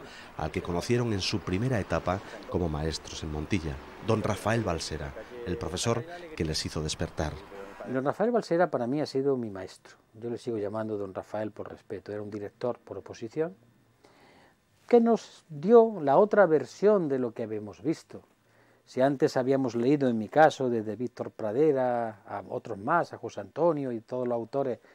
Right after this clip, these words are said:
Speaker 2: conservadores que en el mundo han sido, a partir de ahí empezamos a conocer a Voltaire. Y en mi caso a Renan.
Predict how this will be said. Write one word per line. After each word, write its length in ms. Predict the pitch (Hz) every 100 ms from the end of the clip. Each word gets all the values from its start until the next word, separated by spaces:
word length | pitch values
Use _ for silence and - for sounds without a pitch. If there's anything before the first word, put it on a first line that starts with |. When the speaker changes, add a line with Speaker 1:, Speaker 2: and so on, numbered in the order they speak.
| _
Speaker 2:
conservadores 640 | - 107 117 104 101 131 117
que 140 | 110
en 60 | 107
el 40 |
mundo 240 | 110 120
han 80 | 127
sido, 320 | 120 139 147 - - -
a 120 | 135
partir 320 | 143 139 196 190
de 80 |
ahí 160 | 185 196
empezamos 480 | 175 147 165 170 -
a 60 |
conocer 320 | 131 117 - 127
a 40 |
Voltaire. 380 | 101 92 113 90 _ _ _ _ _ _ _ _ -
Y 300 | 107 107 107
en 80 |
mi 100 | 101
caso 400 | - 135 - 143
a 60 | 113
Renan. 440 | 104 98 131 107